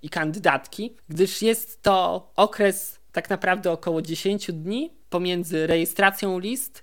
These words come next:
a bardzo ważnym momentem, czyli losowaniem numeru listy ogólnokrajowej lub okręgowej. Wielu kandydatów czeka na ten moment, na numer listy,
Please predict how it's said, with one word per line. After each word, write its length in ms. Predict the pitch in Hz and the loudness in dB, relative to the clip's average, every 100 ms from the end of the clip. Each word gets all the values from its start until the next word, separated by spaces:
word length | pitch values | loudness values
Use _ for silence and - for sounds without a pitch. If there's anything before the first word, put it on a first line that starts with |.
| - - | -18 0
a 60 | |
bardzo 340 | 185 254 233 233 | 2 4 2 2
ważnym 340 | 240 233 226 | 2 2 0
momentem, 680 | 220 202 185 151 - 120 - - | 0 2 2 0 -4 -10 -12 -8
czyli 360 | - 175 202 196 | -2 0 -2 0
losowaniem 720 | 214 - 185 175 170 190 185 | 0 2 6 6 6 2 0
numeru 520 | 185 165 160 175 185 | 2 2 2 0 -2
listy 560 | 165 233 233 - - - | 2 4 4 0 -6 -4
ogólnokrajowej 1000 | 156 165 170 151 - 151 139 147 226 247 | -2 2 2 2 0 2 2 2 0 0
lub 200 | 202 - | -2 -4
okręgowej. 840 | - - 180 160 151 131 165 220 - - 170 | -6 -2 -2 4 4 4 0 -4 -10 -8 -2
Wielu 220 | 185 185 | 0 0
kandydatów 840 | 180 165 170 175 - 165 - - - - | -4 -4 0 0 0 -6 -8 -20 -14 2
czeka 360 | 202 180 156 | 2 4 0
na 160 | 156 143 | -2 -4
ten 220 | 151 143 | -6 -6
moment, 500 | 143 135 151 196 - | -6 -6 -6 -8 -8
na 100 | 151 | -4
numer 360 | 151 175 160 151 | 0 0 0 0
listy, 560 | 160 160 - 202 262 | -2 -4 -2 0 0